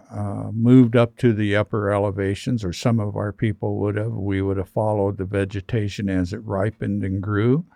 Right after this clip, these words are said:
and we'd go all the way up to Bear Valley and,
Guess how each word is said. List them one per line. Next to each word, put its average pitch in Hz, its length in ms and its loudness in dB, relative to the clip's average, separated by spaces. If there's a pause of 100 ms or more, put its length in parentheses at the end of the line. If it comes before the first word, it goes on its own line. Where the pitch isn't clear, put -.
(520)
and 104 380 0
we'd 104 260 -2
go 104 160 2
all 101 240 4
the 101 60 0
way 98 200 0
up 95 180 -2
to 98 80 -4
Bear 98 320 0
Valley 92 600 -2
and, 92 240 -2